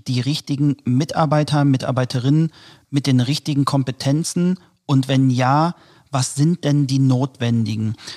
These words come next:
Was würdest du glauben, wie können Organisationen denn heute evaluieren und in Erfahrung bringen, was das für Kompetenzen sind, die meine,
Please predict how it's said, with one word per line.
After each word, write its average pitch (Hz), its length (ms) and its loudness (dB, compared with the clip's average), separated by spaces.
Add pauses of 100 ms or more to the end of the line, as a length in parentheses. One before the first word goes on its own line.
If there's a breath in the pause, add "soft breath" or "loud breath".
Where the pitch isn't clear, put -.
(120)
Was 135 320 -2
würdest 196 300 -2
du 170 80 -6
glauben, 175 640 0 (480 loud breath)
wie 165 200 -6
können 202 640 0
Organisationen 151 1500 0
denn 147 400 0 (160)
heute 160 600 -2 (120)
evaluieren 139 920 2
und 127 220 -2
in 147 140 -2
Erfahrung 151 680 0
bringen, 123 380 0 (360 loud breath)
was 147 360 -2
das - 220 -2
für 151 100 -2
Kompetenzen 143 800 -2
sind, 147 520 0
die 131 80 0
meine, 127 500 2